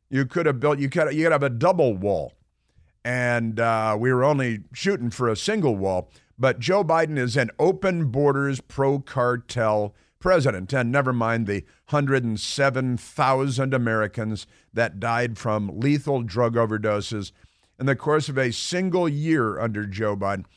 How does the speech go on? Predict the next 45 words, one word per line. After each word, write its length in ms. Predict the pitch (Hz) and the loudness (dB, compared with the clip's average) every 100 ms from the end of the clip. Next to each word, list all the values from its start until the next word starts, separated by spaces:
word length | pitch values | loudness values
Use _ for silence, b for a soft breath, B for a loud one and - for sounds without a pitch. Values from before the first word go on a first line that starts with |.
| b - | b -2
Hundred 200 | 151 147 | 0 0
and 140 | 139 | 0
seven 280 | 151 131 131 | -2 -2 -2
thousand, 420 | 127 113 110 113 | -2 0 0 -2
a 40 | 113 | 0
number, 340 | 113 110 110 - b b | 0 0 -4 -8 b b
a 80 | |
number 240 | 127 143 127 | 0 0 0
greater 320 | 120 151 147 | 2 4 4
than 200 | 131 120 | 2 0
the 120 | 107 | -2
total 300 | 104 139 131 | 0 0 0
number 240 | 123 120 113 | 0 -2 -2
of 60 | |
Americans 440 | 107 113 107 113 104 | -2 -2 -2 -6 -6
that 160 | 87 | -6
died 220 | 104 113 | -4 -4
in 60 | 107 | -4
the 60 | 101 | -4
Vietnam 520 | 120 143 120 120 110 | -2 -4 -4 -4 -4
War 260 | 110 107 - | -2 -4 -4
and 220 | 135 143 | -4 -2
the 80 | 123 | -2
Korean 380 | - 120 117 110 | -2 -2 0 0
War 200 | 107 107 | 0 -2
combined. 960 | - 107 98 90 135 117 82 85 107 - _ _ _ _ _ _ | -4 -4 -4 -2 -2 -2 -6 -10 -12 -16 _ _ _ _ _ _
Never 280 | 123 147 151 | 0 0 2
mind 260 | 139 127 110 | 0 0 0
that. 300 | 104 101 _ 120 | -2 -2 _ 0
They 140 | 131 | 2
don't 220 | 135 - | 2 -2
care 240 | - 131 120 | -2 2 2
about 360 | 113 117 - | 2 0 -2
that. 280 | - 104 95 | -6 -4 -2
You 80 | 147 | 2
don't 160 | 175 160 | 4 4
hear 180 | 160 | 4
anybody 460 | 123 139 117 104 98 | 2 2 2 0 0
talking 320 | 117 101 104 | -2 -2 -2
about 240 | 98 95 107 | -4 -4 -2
that, 260 | 101 - | -4 -4
do 80 | 104 | -6
you? 140 | 98 | -6
The, 420 | 92 104 104 | -4 -2 -2
uh, 40 | 101 | -2